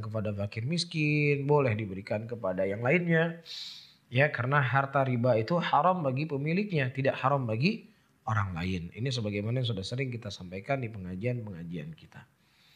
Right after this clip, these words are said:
Bisa difahami, ya, tapi yang saya dengar hari ini ada bank yang memang mereka siap untuk tidak me-,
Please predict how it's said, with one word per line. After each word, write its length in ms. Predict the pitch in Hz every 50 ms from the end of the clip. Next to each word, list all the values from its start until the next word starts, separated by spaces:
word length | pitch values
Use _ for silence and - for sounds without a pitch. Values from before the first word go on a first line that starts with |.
| _ _ _
Bisa 160 | - - 127
difahami, 400 | 123 123 - 101 98 104 117 135
ya, 20 | 135
tapi 300 | 135 131 143 160 156 147
yang 160 | 135 135 113
saya 100 | 117 110
dengar 300 | 101 113 120 147 170 175
hari 320 | 160 139 127 123 113 120
ini 100 | 139 180 220 214 - - - _ _ _ _ _ -
ada 260 | - 139 151 160 160
bank 320 | 139 139 165 180 180 170 147
yang 140 | 135 131
memang 340 | 127 127 139 165 185 180 170
mereka 380 | 135 127 127 123 120 - 165 170
siap 480 | 170 - - 170 175 185 180 185 -
untuk 320 | 147 139 139 147 175 165 170
tidak 240 | 135 127 139 151 139
me-, 320 | 135 139 156 185 190 185